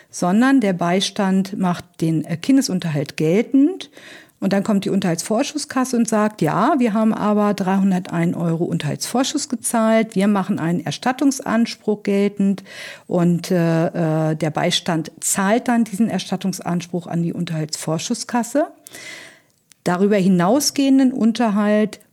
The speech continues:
wird dann an Christian bezahlt vom F-, Beistand. Das heißt, Christian hat dann für seine Lena zum einen den Unterhaltsvorschuss bekommen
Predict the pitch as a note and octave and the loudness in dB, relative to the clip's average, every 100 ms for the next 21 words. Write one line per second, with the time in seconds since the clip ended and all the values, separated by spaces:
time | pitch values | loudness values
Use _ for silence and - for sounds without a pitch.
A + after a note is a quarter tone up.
0 | - F#3+ F#3+ F#3 E3+ F3 - - D#3 C#3+ | -2 -2 0 0 2 0 -2 -2 -2 -2
1 | - - - E3+ E3 - - A3 A3+ A3+ | -4 -12 -2 0 0 -2 0 2 2 2
2 | A#3 - A#3 A#3+ A#3+ - - A#3+ A#3+ A3 | -4 -4 -2 -2 -4 -8 -8 0 0 0
3 | - - F#3 G3 A3 - A#3 A3+ G3+ G3 | -8 -8 -2 0 0 -2 -2 0 -2 -2
4 | F#3+ F#3 - - - - - G#3 G#3 G#3 | 0 -2 -4 -20 -20 -20 -6 -4 -2 -2
5 | F#3 F#3+ G#3 G3+ G#3 - - G#3+ G3+ G3 | 0 0 0 0 0 -2 -6 0 2 2
6 | F#3 F3 F3 F3+ F#3+ F#3 F3 - F#3 - | 2 2 2 4 4 2 0 -2 -4 0
7 | E3+ E3+ E3 D#3+ D#3+ D3+ C#3 - - B3+ | 0 2 0 -2 -4 -4 -4 -6 -2 -2
8 | C#4+ C4+ - B3 - A3+ A3 | -2 -6 -6 -4 0 4 2